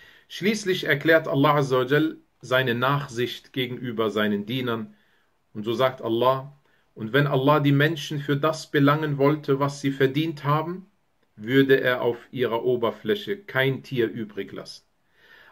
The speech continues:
Aber er stellt sie auf eine festgesetzte Frist zurück. Und wenn dann ihre Frist kommt, so wird er sie belangen, denn gewiss Allah sieht seine Diener wohl.“ Ayah fünfundvierzig.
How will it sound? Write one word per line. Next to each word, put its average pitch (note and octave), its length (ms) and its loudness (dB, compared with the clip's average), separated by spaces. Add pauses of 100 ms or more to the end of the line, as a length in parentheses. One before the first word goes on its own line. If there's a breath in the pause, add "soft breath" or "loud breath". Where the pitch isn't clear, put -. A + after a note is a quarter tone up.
Aber C3+ 220 4
er C#3 140 0
stellt E3 500 0
sie C#3+ 260 -2
auf - 260 -4
eine C3 280 -2
festgesetzte C#3 920 -2
Frist - 460 -4
zurück. C#3+ 400 -4 (1040)
Und A2 360 -4
wenn A#2 260 0
dann D3 340 0
ihre A#2+ 240 0
Frist - 460 -8
kommt, B2+ 460 -2 (380)
so G#2+ 220 -2
wird B2+ 220 2
er - 140 -4
sie G#2 180 -8
belangen, G2+ 640 -4 (320)
denn G#2+ 200 -4
gewiss A2+ 460 -4
Allah G#2+ 420 -4
sieht G#2 280 -8
seine G2+ 520 -6
Diener F#2 480 -10 (140)
wohl.“ F2+ 280 -6 (440)
Ayah G#2 440 -2 (260)
fünfundvierzig. - 960 -12